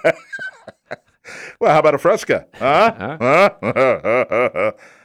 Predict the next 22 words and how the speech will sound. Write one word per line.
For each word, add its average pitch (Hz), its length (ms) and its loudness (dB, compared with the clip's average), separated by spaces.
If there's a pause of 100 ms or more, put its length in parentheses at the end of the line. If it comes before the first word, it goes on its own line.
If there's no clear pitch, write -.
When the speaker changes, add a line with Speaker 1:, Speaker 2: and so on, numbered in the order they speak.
(180)
Speaker 1:
Oh, 90 220 -2
I 80 120 -2
love 73 280 -10
Caddyshack. 71 600 -18 (580)
Um, 143 600 2 (680)
all 143 80 2
right, 127 100 2
U 180 180 2
S 175 140 0
Open 170 380 2
update 127 680 -2
quickly 104 600 -2
before 107 340 -4
we 104 140 -6
get 107 140 -4
to 101 60 -6
baseball 90 440 -4
here. 92 140 -4
Rory 117 240 -2
McIlroy, 117 480 -2
four 147 360 -2
under. 131 320 -4